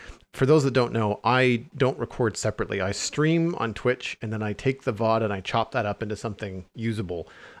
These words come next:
Uh, several times during the stream, you might catch me doing, like, an intro or an outro or a little blurb about something, um, to have those clips for later. But I still have these giant, you know,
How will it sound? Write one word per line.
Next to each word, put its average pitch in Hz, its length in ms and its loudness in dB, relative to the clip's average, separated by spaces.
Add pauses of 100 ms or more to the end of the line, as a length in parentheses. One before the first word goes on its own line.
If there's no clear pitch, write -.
Uh, 107 260 -2
several 151 340 4
times 123 280 2
during 127 220 4
the 107 60 -4
stream, 120 400 0
you 110 100 0
might 104 240 0
catch - 260 -4
me 110 80 -4
doing, 104 240 0
like, 98 140 0
an 95 80 -2
intro 101 320 0
or 98 220 2
an 98 60 -2
outro 98 320 -2
or 98 160 0
a 98 40 0
little 101 220 -2
blurb 98 400 0
about 95 260 -4
something, 95 380 -6 (480)
um, 92 480 -8
to 117 100 -4
have 104 240 0
those 98 160 -4
clips - 320 -10
for 110 140 -2
later. 101 300 0
But 101 300 -2
I 113 120 -4
still 175 220 2
have 147 240 0
these 107 380 -4 (120)
giant, 117 400 0 (120)
you 113 120 -4
know, 95 220 -4